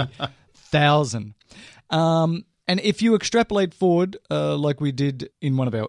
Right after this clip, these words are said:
earlier, um, articles, the number of jobs in the solar, wind, and renewable industry is an order of magnitude greater than the fossil fuel industry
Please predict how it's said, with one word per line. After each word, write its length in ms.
earlier, 460
um, 300
articles, 640
the 160
number 440
of 100
jobs 320
in 100
the 80
solar, 560
wind, 440
and 140
renewable 400
industry 540
is 280
an 80
order 280
of 80
magnitude 540
greater 360
than 140
the 80
fossil 300
fuel 260
industry 480